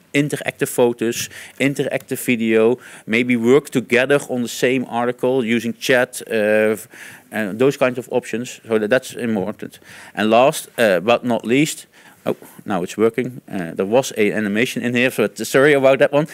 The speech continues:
And last but not least is about how to consume, uh, the, the, the knowledge.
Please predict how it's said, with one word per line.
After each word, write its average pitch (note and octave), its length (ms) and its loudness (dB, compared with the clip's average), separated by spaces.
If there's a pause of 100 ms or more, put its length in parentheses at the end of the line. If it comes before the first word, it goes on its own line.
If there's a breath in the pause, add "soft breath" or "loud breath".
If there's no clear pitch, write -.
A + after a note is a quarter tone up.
(220 loud breath)
And B2+ 140 2
last D#3 160 6
but D#3 140 0
not C#3+ 160 0
least D3+ 300 2
is - 180 -4
about B2+ 300 2
how C3+ 180 2
to C#3 140 -4
consume, C3 760 2
uh, G2+ 380 0
the, F#2+ 320 0
the, F#2 360 -4
the F2 120 -4
knowledge. E2+ 400 -8